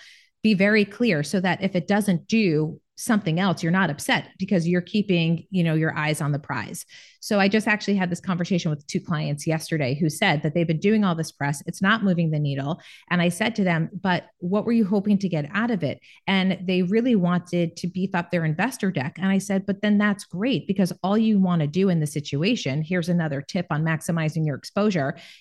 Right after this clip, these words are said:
"is screenshot where you appeared and put it in your deck." Screenshot that appearance and put ad money behind it.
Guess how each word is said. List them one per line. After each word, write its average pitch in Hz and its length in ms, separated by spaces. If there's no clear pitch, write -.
"is 208 120
screenshot 214 920
where 196 340
you 208 240
appeared 208 640
and 226 160
put 196 160
it 180 140
in 208 120
your 233 160
deck." 302 440
Screenshot 220 920
that 147 360
appearance 175 600
and 220 120
put 233 240
ad 220 240
money 196 240
behind 151 420
it. 117 180